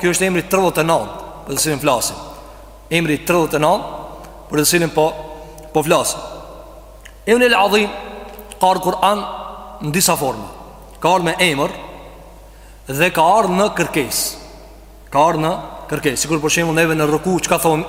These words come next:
çka themi? Seb-, e, subha-, e, Subhana Rabbiyal Adhim. Kur ka zbrit ky ajet, "Madhroje Zotin tan të madh", çka ka thon pejgamberi sa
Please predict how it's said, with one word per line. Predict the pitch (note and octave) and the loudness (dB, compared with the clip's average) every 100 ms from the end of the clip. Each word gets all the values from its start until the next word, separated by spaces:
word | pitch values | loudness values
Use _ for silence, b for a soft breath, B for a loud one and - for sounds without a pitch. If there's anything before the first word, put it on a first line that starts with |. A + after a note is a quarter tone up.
| D#3 | -2
çka | F3 E3 | 0 2
themi? | D#3 E3 E3 - - - - - - - - - - - - - - | 2 0 -4 -12 -18 -20 -20 -20 -20 -20 -20 -20 -20 -20 -20 -20 -4
Seb-, | - F#3 D#3 E3 - - - - | 0 2 0 -8 -14 -16 -18 -4
e, | C#3 | -2
subha-, | C#3+ D#3 F3 F#3+ - | 0 0 2 0 0
e, | C#3 C3+ B2+ B2 - | -2 -2 -4 -6 -8
Subhana | C3+ F#3 F#3+ | -2 2 2
Rabbiyal | F#3 F3+ A3 A#3 - - - - - - - - - | 2 4 2 2 -6 -12 -14 -16 -18 -18 -20 -6 0
Adhim. | E3 A3 B2 - - - - B B B - | 2 2 0 -8 -14 -16 -18 B B B -4
Kur | E3 | 0
ka | D#3+ G3 | 2 2
zbrit | E3+ A3 C#4+ - | 4 4 4 2
ky | G#3+ | 2
ajet, | G3 F3 F3 G#3 - - - - - - - - - - - - | 4 4 2 0 -8 -14 -16 -18 -18 -20 -20 -20 -20 -20 -20 -12
"Madhroje | C#3 E3+ E3+ G#3 A#3+ G#3 | 0 2 4 6 6 6
Zotin | G#3 G3+ G3 | 4 2 2
tan | F#3+ G#3 C#3 - - - - | 4 2 0 -6 -10 -12 -2
të | F3+ | 2
madh", | F3+ G#3 A#3 - - - - - | 4 4 2 -4 -10 -12 -10 -2
çka | G#3+ | 2
ka | G#3+ | 2
thon | G#3 | 2
pejgamberi | F#3+ F#3+ F#3 F3 | 0 0 0 2
sa | F#3 | 0